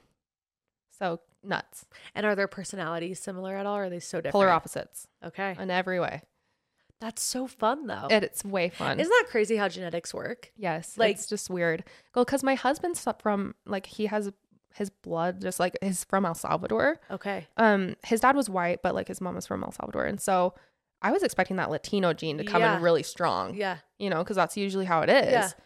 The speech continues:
Speaker 1: But literally just Tommy is, like, looks like him, like, color-wise. And then the rest are just a big mix.
Speaker 2: Big mix.
Speaker 1: But I love it.
Speaker 2: It's, it's gonna be so fun watching them grow
Speaker 1: They're
Speaker 2: up.
Speaker 1: so cute.
Speaker 2: I can't wait.
Speaker 1: <laughs>
Speaker 2: All right. You ready to take out trash? Personal Trash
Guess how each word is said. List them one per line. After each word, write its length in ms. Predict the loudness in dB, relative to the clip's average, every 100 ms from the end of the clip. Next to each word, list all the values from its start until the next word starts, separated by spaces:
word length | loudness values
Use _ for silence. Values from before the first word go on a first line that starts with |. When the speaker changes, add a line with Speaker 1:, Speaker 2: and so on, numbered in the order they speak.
| _ _ 2
Speaker 1:
But 240 | 4 4
literally 320 | 4 2 2 -2
just 380 | 0 -2 -2
Tommy 340 | -4 -4 -2 -4
is, 180 | -4 -4
like, 320 | -4 -4 -16 _
looks 300 | -12 -10 -6
like 160 | -6 -4
him, 240 | -4 -4
like, 140 | -4 -6
color-wise. 800 | -4 -2 0 2 2 2 0 -2
And 200 | 0 0
then 300 | -2 -4 -4
the 140 | -2
rest 320 | 0 -2 -4
are 100 | -6
just 320 | -4 -6 -8 -14 _
a 60 | -8
big 180 | -6 -4
mix. 480 | -4 -6 -10 -16 -16 _ -16
Speaker 2:
Big 180 | -16 -12
mix. 260 | -12 -10
Speaker 1:
But 100 | -4
I 80 | 0
love 220 | 0 0
it. 160 | -2 -6 _ _ _ -12
Speaker 2:
It's, 300 | -12 -14 -14
it's 160 | -12 -8
gonna 160 | -6 -6
be 100 | -8
so 200 | -10 -12
fun 160 | -14
watching 320 | -16 -16 -16
them 120 | -16 -14
grow 240 | -10 -8
Speaker 1:
They're 120 | -8
Speaker 2:
up. 80 | -8
Speaker 1:
so 160 | -6 -6
cute. 340 | -4 -6 -6 -10 _ -16
Speaker 2:
I 60 |
can't 240 | -14 -12 -12
wait. 200 | -12 -14 _
Speaker 1:
<laughs> 120 | -6
Speaker 2:
All 240 | -4 -2 2
right. 280 | 4 4 -2 -8
You 120 | 0
ready 160 | 2 2
to 60 |
take 100 | 0
out 100 | -2
trash? 400 | 0 0 0 -2 -10 _ _ _ _ _ _ _ _ _ _ _ _ _ _
Personal 340 | -2 0 0 2
Trash 420 | 6 4 4